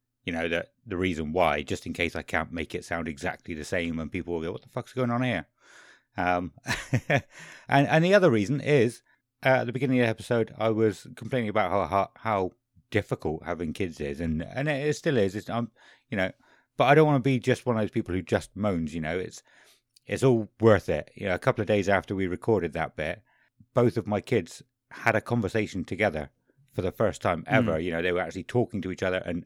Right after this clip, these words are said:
Speaker 1: and, like, Nova was answering the questions Soren was asking. And it was,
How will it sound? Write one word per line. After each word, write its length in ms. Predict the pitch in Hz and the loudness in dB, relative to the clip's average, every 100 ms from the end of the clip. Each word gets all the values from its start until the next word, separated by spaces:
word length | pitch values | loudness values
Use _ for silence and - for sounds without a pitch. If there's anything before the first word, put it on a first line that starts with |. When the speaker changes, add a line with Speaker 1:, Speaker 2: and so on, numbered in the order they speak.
| - | -8
Speaker 1:
and, 240 | 101 98 | -8 -8
like, 200 | 90 82 - - - | -10 -12 -16 -18 -4
Nova 380 | 113 110 101 92 | 0 2 2 2
was 300 | 95 90 - | 0 -2 -6
answering 500 | 107 113 80 - 101 | -4 -2 -4 -6 -4
the 60 | 95 | -4
questions 520 | - 107 - 87 87 | -4 -4 -4 -8 -6
Soren 280 | - 95 92 | -4 -2 -2
was 220 | 87 78 - | -6 -8 -6
asking. 460 | 107 95 82 69 - - - _ _ | -6 -6 -10 -12 -14 -20 -20 _ _
And 140 | 123 120 | -4 -2
it 100 | 107 | 0
was, 200 | 95 | -4